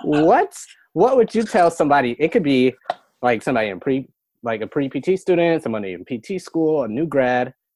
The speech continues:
who is either married, situationship, relationship, whatever it is. Like, what relationship advice would you give them? 'Cause we haven't really delved into that topic. And that, that, that's a big part of P T school, 'cause I think over half of my class i-, is either married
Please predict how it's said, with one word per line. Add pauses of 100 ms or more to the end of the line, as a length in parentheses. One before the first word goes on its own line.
(440)
who
is
either
married, (320)
situationship,
relationship,
whatever
it
is. (720)
Like,
what
relationship
advice
would
you
give
them?
'Cause
we
haven't
really
delved
into
that
topic.
And
that,
that,
that's
a
big
part
of
P
T
school,
'cause (100)
I
think
over
half
of
my
class (240)
i-,
is
either
married